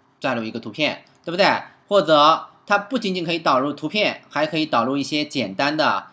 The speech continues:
小的音乐啊，以及我们的，呃，比如说这个原文件也是可以导入进来的。你看啊，也是可以导入进来的，视频、图片、音乐都可以导入进来，包括项目文件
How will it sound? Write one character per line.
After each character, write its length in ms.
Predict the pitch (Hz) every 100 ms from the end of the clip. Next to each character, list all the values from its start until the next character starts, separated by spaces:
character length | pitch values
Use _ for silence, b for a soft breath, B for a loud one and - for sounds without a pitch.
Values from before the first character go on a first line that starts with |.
| B
小 260 | - 139 104
的 80 | 117
音 300 | 135 190 214
乐 400 | 240 175 107 - b -
啊， 160 | 113
以 240 | 123 127 120
及 260 | 127 139 156
我 160 | 117
们 120 | 110
的， 340 | 113 123 101 - _ _
呃， 140 | 101
比 100 | 101
如 60 | 110
说 380 | 143 139 143 - _
这 100 | 190
个 80 | 143
原 220 | 127 160
文 100 | 151
件 220 | 226 151
也 140 | 117
是 100 | 104
可 140 | 120 131
以 80 | 117
导 180 | 107
入 100 | 98
进 140 | 113 117
来 160 | 101
的。 160 | 95 104
你 60 | 110
看 320 | 135 110 - _ b -
啊， 200 | 113 107
也 180 | 110 127
是 160 | 185
可 180 | 175 151
以 100 | 123
导 160 | 117 107
入 80 |
进 120 | 110 117
来 160 | 101
的， 220 | 101 - - b b
视 280 | - - 214
频、 240 | 143 147 165
图 220 | 135 151
片、 260 | 151 156
音 200 | 151 180
乐 200 | 190 147 -
都 160 | 175 180
可 100 | 147
以 80 |
导 160 | 117 101
入 80 | 104
进 140 | 113
来， 180 | 95 90 -
包 160 | 190
括 240 | 214 151 101
项 220 | 170 127
目 100 | 104
文 140 | 92
件 260 | 104 120